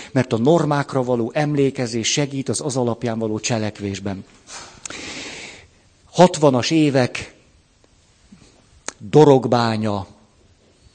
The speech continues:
viruló, rothadó,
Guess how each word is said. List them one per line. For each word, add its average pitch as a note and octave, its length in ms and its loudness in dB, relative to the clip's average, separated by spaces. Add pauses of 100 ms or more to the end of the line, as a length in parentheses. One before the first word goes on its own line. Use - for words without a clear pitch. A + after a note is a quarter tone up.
(160)
viruló, A2+ 840 2 (800)
rothadó, A2 800 2